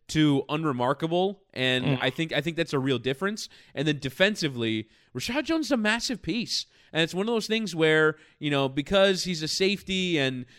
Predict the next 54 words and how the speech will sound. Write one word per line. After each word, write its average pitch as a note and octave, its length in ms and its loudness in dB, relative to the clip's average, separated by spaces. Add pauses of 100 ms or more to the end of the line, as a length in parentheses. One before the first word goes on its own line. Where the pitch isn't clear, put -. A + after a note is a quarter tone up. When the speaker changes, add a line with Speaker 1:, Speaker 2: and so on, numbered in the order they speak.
(140)
Speaker 1:
you C3+ 140 -6
know, B2+ 140 -4
uh, C#3 180 -2
there's C#3+ 220 0
kind F#3+ 140 0
of F3 60 0
this D#3 140 -4
tendency F3 520 -2
to, D3 200 -2
in C3 80 -4
football, D#3 640 0 (180)
you A#2+ 100 -4
know, A#2 140 0
no D#3 240 4
excuses D#3+ 720 -2
if, A#2+ 220 -4 (220)
if B2+ 180 -4
you're C3+ 80 -2
not D#3 200 0
playing E3 540 0
or, C3+ 100 -4
uh, B2+ 40 0
you C3 240 0
know, C3+ 100 0
if B2+ 140 -2
you're C#3+ 60 -4
not D#3 180 0
playing, D#3 240 -2
then C#3 120 0
it A#2+ 80 -4
should C3+ 120 -6
be B2+ 80 -2
next C#3+ 280 -6
man D3 180 -2
up D3+ 220 0
and A#2 120 -6
that C#3+ 160 -4
guy D3+ 160 0
should C3+ 180 -8
be C#3+ 60 -2
able D3 120 0
to C#3+ 60 0
contribute. D3+ 540 0 (260)
Like, C3 380 2
it's C#3 140 -8
not A#3 160 2
always A#3+ 260 2
the F3+ 60 -2
case. G#3+ 320 -2
Like, C#3 160 0
Rashad G3 340 0
Jones G3+ 240 0
being F#3 220 -2
out F#3 220 2